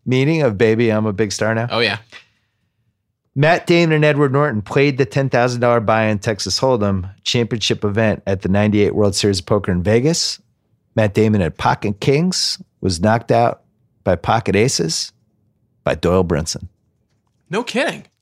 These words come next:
Speaker 2: Is that a true story?
Speaker 1: It's half-ass internet research. It's on the internet.
Speaker 2: Wow.
Speaker 1: Yeah.
Speaker 2: For those of you who don't, w-, one of the great little
Speaker 1: Doyle
Speaker 2: tidbits
Speaker 1: Brunson's like the Bill Russell of
Speaker 2: Yes.
Speaker 1: poker.
Speaker 2: One of the greatest players of all time.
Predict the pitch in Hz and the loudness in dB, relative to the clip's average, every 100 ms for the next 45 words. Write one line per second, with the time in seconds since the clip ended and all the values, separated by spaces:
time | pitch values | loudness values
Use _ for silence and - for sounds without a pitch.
0 | _ _ - 185 269 - 247 - 196 359 | _ _ -2 0 0 -2 -2 0 0 -2
1 | 370 123 - 143 - 151 - 151 143 127 | -2 -4 0 0 4 2 4 4 4 2
2 | 160 - 92 98 110 117 123 123 127 104 | 2 0 -2 -4 -4 0 2 2 2 0
3 | 71 - _ _ _ _ _ - _ _ | -2 -6 _ _ _ _ _ -20 _ _
4 | _ _ _ _ _ 107 117 151 104 95 | _ _ _ _ _ -4 -2 0 -2 -8
5 | - _ _ _ _ - 76 - _ - | -16 _ _ _ _ -8 -8 -10 _ -6
6 | 156 180 208 220 185 170 143 139 135 - | -2 -2 0 -2 -2 0 0 0 -4 -4
7 | 143 120 147 160 160 139 131 135 135 127 | -4 -2 0 2 2 2 2 2 2 2
8 | 113 110 170 185 175 180 165 160 131 131 | 0 0 2 4 4 2 2 0 2 2
9 | 110 131 120 135 131 123 117 117 101 92 | 2 -2 0 2 4 2 2 0 0 -2
10 | - 113 110 82 - - - 135 143 135 | -6 -4 0 0 -2 -6 -2 0 2 2
11 | 143 151 - 143 135 127 127 123 113 107 | 2 2 0 0 2 0 0 2 2 2
12 | 107 110 | 0 -4